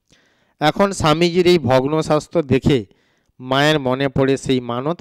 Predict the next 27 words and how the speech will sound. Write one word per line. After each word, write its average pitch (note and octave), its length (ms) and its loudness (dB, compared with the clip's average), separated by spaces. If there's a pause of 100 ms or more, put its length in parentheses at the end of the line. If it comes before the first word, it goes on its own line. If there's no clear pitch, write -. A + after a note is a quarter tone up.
পালন A#2 320 -2
করা C3 240 -2
হয়নি। A2 380 -12 (800)
মায়ের D#3+ 320 0
কথা D#3 320 0
মতো E3+ 280 -2
স্বামীজি D3 480 -4
সমস্ত C#3 440 -6
রকম D#3 400 0
আচার B2+ 340 -2
অনুষ্ঠান C3+ 540 -8
দ্বারা B2 260 0 (640)
তার C3+ 180 0
সেই D3+ 240 -8
মানসিক B2 600 -6
পূর্ণ A2+ 340 -2
করেন। A2 280 -10 (760)
আদি D3 340 0
গঙ্গায় D#3+ 360 2
স্নান C#3 380 -4
করে D3 280 2
ভেজা B2+ 360 0
বস্ত্রে B2+ 480 -6
তিনি C3+ 340 -10
মন্দিরে C3+ 560 -6
গিয়ে B2 260 -8 (440)
মা B2+ 180 -6